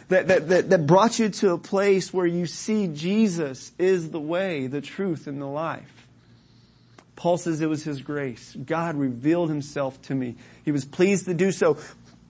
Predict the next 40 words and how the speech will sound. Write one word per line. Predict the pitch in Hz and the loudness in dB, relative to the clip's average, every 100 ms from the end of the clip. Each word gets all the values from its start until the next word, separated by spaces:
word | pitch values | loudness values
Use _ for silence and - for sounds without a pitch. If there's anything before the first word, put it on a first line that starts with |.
| - | 0
God | 147 202 202 | 4 6 6
did | 240 226 | 2 2
this | 226 220 | 0 0
on | 202 | 0
the | 190 | 2
road | 208 208 | 2 0
to | 208 | 0
Damascus. | 190 190 220 214 - - | 0 0 -2 -6 -12 -14
Paul | - 180 214 | -4 2 4
was | 196 | 2
on | - 170 208 | 0 -2 0
his | 226 180 | 0 0
way | 202 196 | -2 -2
to | 180 | -2
kill | - 196 | -2 -4
some | 190 175 | -4 -4
more | 170 | -4
Christians. | 170 143 - 123 - - - _ _ _ _ _ _ - - | -4 -8 -8 -12 -14 -16 -20 _ _ _ _ _ _ -16 -6
In | 143 | -2
Acts | 165 160 | -2 -4
chapter | - 160 160 | -6 -6 -6
nine, | 156 131 107 107 _ _ _ _ _ _ _ _ | -6 -4 -6 -12 _ _ _ _ _ _ _ _
he | - 165 | -2 0
was | 147 | 0
a | 143 | -2
terrorist. | - 170 143 117 110 - - - _ _ _ _ _ _ _ - | -4 -4 -2 -4 -10 -20 -20 -20 _ _ _ _ _ _ _ -4
He | |
was | 139 | 0
on | 151 160 | 2 2
his, | 143 - - | 0 -8 -4
he | 151 | 0
was | 139 | 2
on | 160 175 | 4 2
his | 156 | 2
way | 170 170 | 2 2
to | 170 160 | 2 0
have | 147 135 | -4 -4
Christians, | - 185 - 202 190 185 - - - - - | -4 -4 -4 -4 -2 -4 -8 -18 -20 -20 -8
uh, | 143 135 | -6 -6
stoned. | - - 147 135 113 104 | -8 -8 -4 -2 -4 -8